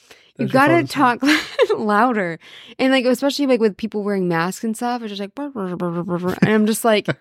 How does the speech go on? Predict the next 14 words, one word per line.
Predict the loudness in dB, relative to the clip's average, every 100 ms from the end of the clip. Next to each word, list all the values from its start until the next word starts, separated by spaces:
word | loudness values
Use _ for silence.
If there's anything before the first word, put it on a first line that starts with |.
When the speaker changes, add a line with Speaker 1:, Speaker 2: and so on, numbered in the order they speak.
| -8 -6 -10 -10
Speaker 2:
<laughs> | -16 _ _ _ _ _
Speaker 1:
maybe | -2 2 2
if | 0
I | -2
talk | -2 -4 -4
louder, | -4 -4 -4 -4
they'll, | -4 -2
like, | -2 -4
<laughs> |
do | -4 0
it | 0
too. | 2 2 2 4 2
Speaker 2:
Yeah. | 2 -2 -2 -8 _ -20 -20 _ _ _ _ _ _ _
Speaker 1:
But, | -2 0 -4